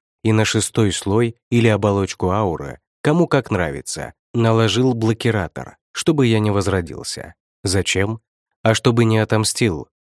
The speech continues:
Он хорошо мой характер знал. Вот и описывал мне, почему и для чего, уж больно ему мой домен понравился. Вернее, не так.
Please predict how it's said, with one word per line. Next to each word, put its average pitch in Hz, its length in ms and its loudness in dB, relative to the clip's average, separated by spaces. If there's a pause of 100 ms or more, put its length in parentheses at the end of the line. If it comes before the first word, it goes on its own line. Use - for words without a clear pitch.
(100)
Он 123 200 4
хорошо 156 400 0
мой 156 160 2
характер 117 500 0
знал. 78 380 -10 (420)
Вот 110 340 2
и 156 40 6
описывал 127 560 0
мне, 78 360 -6 (120)
почему 123 400 2
и 117 100 4
для 104 220 0
чего, 95 440 -2 (160)
уж 120 180 -2
больно 135 280 2
ему 90 280 -2
мой 95 200 -2
домен 85 380 -4
понравился. 78 760 -8 (760)
Вернее, 160 420 4
не 156 160 2
так. 120 320 -2